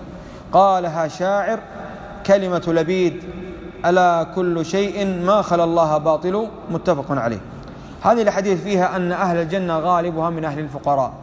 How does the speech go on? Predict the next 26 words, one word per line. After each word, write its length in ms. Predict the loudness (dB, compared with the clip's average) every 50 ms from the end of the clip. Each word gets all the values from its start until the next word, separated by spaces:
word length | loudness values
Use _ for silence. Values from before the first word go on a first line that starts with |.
| -18 -18 -16 -16 -16 -14 -10 -6
أنها 380 | -4 -2 0 2 2 2 2 0
من 160 | 0 -2 -2
الفقراء، 460 | -2 -4 -4 0 0 2 0 0 -2 -4 0
غالب 340 | 2 2 4 2 0 0 -2
أهل 160 | -2 0 -2
الجنة 300 | -2 -2 -2 -2 -2 -2
من 140 | -2 -2 -4
الفقراء، 440 | -4 -4 -4 -2 0 0 -2 -2 -6 -10 -16 -16 -16 -16 -18 -18 -18 -18 -18 -18 -18 -20 -20 -18 -20 -20 -16 -8 -2
وذلك 340 | 2 4 4 4 4 2 -2
لأن 340 | -2 -2 -2 -2 -2 -2 -2
الفقراء 460 | -2 -4 -6 -4 0 2 4 4 2
في 60 | 2
الغالب 480 | -2 -2 0 2 4 4 4 2 0 -4 -6 -14 -16 -14 -14 -14 -14 -16 -16 -16 -16 -16 -16 -16 -18 -18 -18 -20 -20 -20 -20 -18 -18 -18 -18 -18 -16 -8 -2 0
هم 180 | 0 0 0
أهل 220 | 0 0 2 2 2
الجنة 460 | 0 0 0 -2 -2 0 2 2 4
وأهل 320 | 4 4 2 2 2 0
اتباع 420 | -2 -4 -2 -2 4 4 4 2 2
الأنبياء، 460 | -4 -4 -4 -2 -2 -2 -4 -4 -6 -10 -14 -16 -16 -16 -16 -16 -16 -16 -18 -18 -18 -18 -18 -18 -18 -18 -18 -18 -18 -18 -20 -18 -12 -2 0
أهل 140 | 2 2 2
اتباع 560 | 0 -2 -4 -4 0 2 4 4 4 2 0 -6 -12 -14 -10 -6
الأنبياء، 680 | -6 -4 -2 -2 -2 -2 0 0 4 4 4 4 4 2
لأن 400 | -2 -2 -2 -2 -2 -2 -2 -2
الفقراء 580 | -2 -2 -2 -4 -2 2 2 4 6 6 4 4
فيهم 280 | 0 -2 -2 -2 0
المسكنة 440 | 0 0 -2 -2 -2 -4 -4 -4 -4